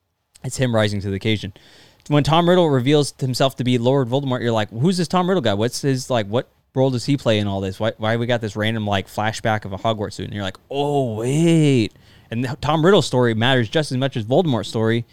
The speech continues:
because that's laying the foundation for Voldemort to become the most evil wizard of all time. You understand that through Tom Riddle's childhood, adolescence, et cetera, et cetera, et cetera. Um, and that all starts with the,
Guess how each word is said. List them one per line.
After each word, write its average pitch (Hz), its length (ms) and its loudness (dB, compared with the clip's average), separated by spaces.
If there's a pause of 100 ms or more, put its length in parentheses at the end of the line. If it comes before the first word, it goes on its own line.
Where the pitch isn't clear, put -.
(320)
because 131 320 2
that's - 220 -2
laying 127 180 2
the 117 60 -2
foundation 120 480 -2
for 110 400 -4 (260)
Voldemort 117 300 0
to 104 60 -6
become 117 480 -2 (220)
the 120 60 -10
most 117 200 -2
evil 113 220 -2
wizard 110 260 0
of 104 80 -8
all 104 100 -2
time. 127 320 -6
You 107 160 -2
understand 110 380 -2
that - 140 -4
through 107 160 -8
Tom 104 260 -4
Riddle's 104 200 -2
childhood, 104 500 -2 (520)
adolescence, 104 640 -4
et - 100 -12
cetera, 98 220 -4
et 95 60 -14
cetera, 98 180 -4
et - 60 -16
cetera. 104 260 -4 (580)
Um, 117 420 4
and 110 120 0
that 110 100 4
all 107 60 0
starts 107 240 -2
with 101 120 -4
the, 98 260 -4